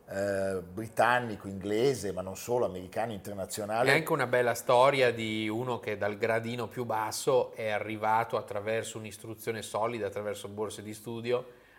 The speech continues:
Speaker 2: a
Speaker 1: E
Speaker 2: diventare un grande intellettuale e a sviluppare poi il suo lavoro meraviglioso.
Speaker 1: Meraviglioso, e non l'ha dimenticato,
Speaker 2: No.
Speaker 1: perché è uno che rimanda l'ascensore.
Speaker 2: Sì.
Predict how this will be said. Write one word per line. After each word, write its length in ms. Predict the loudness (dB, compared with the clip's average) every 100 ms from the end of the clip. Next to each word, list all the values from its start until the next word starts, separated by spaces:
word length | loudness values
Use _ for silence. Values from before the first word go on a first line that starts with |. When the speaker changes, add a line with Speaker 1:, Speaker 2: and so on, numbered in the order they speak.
| -10
Speaker 2:
a 1040 | -4 0 2 0 0 0 -2 -2 -4 -6 -10 -16 -16 -6
Speaker 1:
E 260 | -4 -4 -6 -12
Speaker 2:
diventare 640 | -6 -4 2 4 6 6
un 320 | 2 -6 -4
grande 440 | 2 4 4 2 -2
intellettuale 840 | -4 -4 -4 0 2 6 6 8 8
e 480 | 8 6 4 4 2
a 60 |
sviluppare 760 | 0 -2 -2 -4 -4 -6 -4 -4
poi 200 | -2 -4
il 80 | -4
suo 200 | -4 -2
lavoro 720 | 0 2 4 6 4 2 -8 -20 -8
meraviglioso. 800 | -2 -2 -2 -6 -4 -2 -2 2
Speaker 1:
Meraviglioso, 460 | 2 2 0 0
e 40 | 0
non 140 | 2
l'ha 120 | 2
dimenticato, 760 | 2 -4 -8 -6 0 2 0 -4
Speaker 2:
No. 220 | 0 0
Speaker 1:
perché 100 | 2
è 40 | 0
uno 200 | -2 -6
che 120 | -6
rimanda 420 | -6 -6 -6 -6
l'ascensore. 540 | -6 -8 -14 -12 -6
Speaker 2:
Sì. 220 | -2 -2